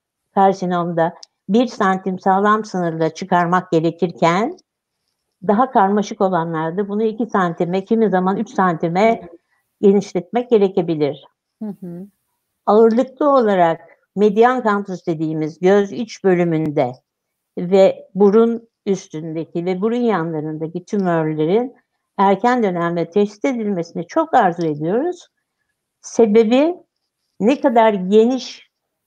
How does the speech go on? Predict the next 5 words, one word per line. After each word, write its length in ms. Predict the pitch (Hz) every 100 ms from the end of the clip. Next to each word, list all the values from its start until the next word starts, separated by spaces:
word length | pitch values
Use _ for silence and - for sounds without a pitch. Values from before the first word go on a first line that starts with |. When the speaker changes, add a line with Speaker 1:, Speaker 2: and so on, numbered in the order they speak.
| _
Speaker 1:
tümör 320 | - 190 185
çıkar-, 420 | 180 202 208 196 190
büyük 300 | 226 262 -
tümör 320 | 185 175 170
çıkarırsak 680 | - 170 165 156 - 262